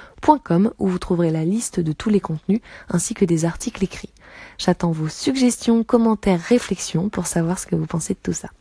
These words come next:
Merci beaucoup. Pourquoi faire les espressos par deux et jamais un par un ? Pour ceux qui ne sont pas encore passés derrière la machine à café pour faire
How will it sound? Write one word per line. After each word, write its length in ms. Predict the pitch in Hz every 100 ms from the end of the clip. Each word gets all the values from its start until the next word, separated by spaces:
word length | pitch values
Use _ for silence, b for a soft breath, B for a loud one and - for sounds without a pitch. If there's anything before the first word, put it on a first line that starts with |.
| _ -
Merci 280 | 170 - 220
beaucoup. 320 | 277 - 277 _ _ _ _ _ _
Pourquoi 460 | - 269 - 294 330
faire 380 | - - 226 202
les 320 | 170 160 160
espressos 640 | 220 - - 196 - 170 156
par 260 | - 165 160
deux 360 | 156 147 175 233 -
et 140 | 160
jamais 420 | 151 165 185 226 -
un 140 | 196 196
par 220 | 160 -
un ? 60 | - _ _ _ _ _ _
Pour 160 | - 254
ceux 140 | 339
qui 140 | 339 226
ne 60 |
sont 180 | 190 180
pas 160 | 170 233
encore 340 | 202 - 180
passés 300 | - 175 -
derrière 240 | 170 156 156
la 80 |
machine 360 | 160 208 - 233
à 80 | 208
café 380 | 196 175 - 160
pour 240 | - -
faire 480 | - - 269 196